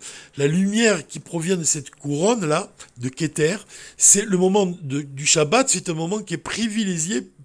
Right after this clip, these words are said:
privilégié pour attirer cette lumière en nous-mêmes. Donc, cette, euh, cette simcha-là, que, que, dont on parlait au début, c'est,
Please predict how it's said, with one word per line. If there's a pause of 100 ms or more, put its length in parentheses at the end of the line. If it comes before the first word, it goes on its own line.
(120)
privilégié
pour
attirer
cette
lumière
en
nous-mêmes. (800)
Donc,
cette,
euh, (480)
cette
simcha-là, (480)
que,
que,
dont
on
parlait
au
début, (320)
c'est,